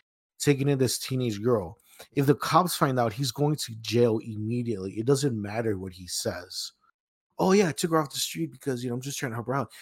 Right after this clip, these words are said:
That, it, it doesn't look <laughs> right. It doesn't look right. You know, he, he's taking in a high school girl. It's just, he has the full intention to help her out and, like, to help her and then make sure she goes back home and everything. Like, that's his goal, is to have her go back home.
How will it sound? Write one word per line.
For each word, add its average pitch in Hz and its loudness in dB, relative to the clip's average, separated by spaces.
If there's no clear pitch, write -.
That, 147 0
it, 180 -8
it 170 -2
doesn't 165 4
look 135 2
<laughs> - -20
right. 135 4
It 156 2
doesn't 190 8
look 233 10
right. 123 4
You 139 0
know, 156 4
he, 160 -2
he's 160 -6
taking 190 0
in 175 2
a 131 0
high 151 0
school 143 -8
girl. 147 6
It's 131 -4
just, 151 0
he 160 2
has 175 4
the 147 -8
full 151 0
intention 127 -4
to 107 -6
help 113 -6
her 110 -4
out 104 -4
and, 101 -8
like, 98 -10
to 92 -8
help 101 -8
her 104 -6
and 98 -8
then 95 -8
make 101 -8
sure 104 -8
she 104 -10
goes 104 -8
back 92 -12
home 110 -6
and 110 -4
everything. 107 -6
Like, 104 -4
that's 120 -2
his 117 -2
goal, 107 0
is 104 -4
to 98 -10
have 101 -6
her 101 -6
go 104 -6
back 90 -10
home. 92 -8